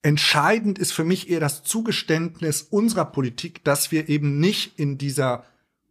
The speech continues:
wunderbaren Sonnengesellschaft leben, wo jeder zu seinem Glück kommen kann,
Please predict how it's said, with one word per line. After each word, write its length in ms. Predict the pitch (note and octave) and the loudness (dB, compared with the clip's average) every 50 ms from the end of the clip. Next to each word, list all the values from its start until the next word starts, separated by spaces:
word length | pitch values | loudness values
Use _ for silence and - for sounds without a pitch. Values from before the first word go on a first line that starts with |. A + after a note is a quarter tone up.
| _ - | _ -4
wunderbaren 1040 | A#2+ C3+ F3 F#3+ G3 G3 E3+ C#3+ - C3+ C3+ D3 D3+ D#3 D3+ D3+ D3+ D3 C#3+ C#3+ B2 | 0 0 2 4 2 2 2 2 2 2 2 2 2 2 0 2 2 2 2 2 0
Sonnengesellschaft 1080 | A#2+ C3+ C#3 D#3+ F#3+ F#3 F3 E3 D#3 C#3+ C3+ C#3 C3+ D3 D3 - - C#3+ C3+ - - | 0 0 0 0 0 0 0 0 0 0 2 2 2 0 0 0 -2 -2 -2 -4 -4
leben, 600 | C3 A#2+ B2 C3 D3+ D#3 D#3 D#3+ D#3 D3+ C#3 C#3+ - - - _ _ _ - | -4 -2 0 0 0 0 0 0 0 0 0 -2 -6 -16 -20 _ _ _ -2
wo 180 | B2+ C3+ D3 | 2 2 2
jeder 840 | C#3 A#2+ B2 C3+ C#3 D3+ D#3+ E3 D#3 C#3+ C3+ C#3 C#3 C3+ C3 - - _ _ - - _ | 2 2 0 2 2 2 2 4 2 2 2 2 2 0 -2 -6 -14 _ _ -20 -16 _
zu 160 | - - D3+ | -2 0 2
seinem 300 | C#3+ C#3+ C#3 C#3+ C#3+ C3 A#2 | 2 2 2 2 2 2 2
Glück 220 | D3 F#3+ - - | 2 2 0 -2
kommen 320 | - - B2 A2+ A2+ A2+ - | -2 -2 0 0 0 0 0
kann, 420 | - C#3 B2 A#2+ C#3+ G3+ A3+ | 0 0 0 0 -4 -8 -10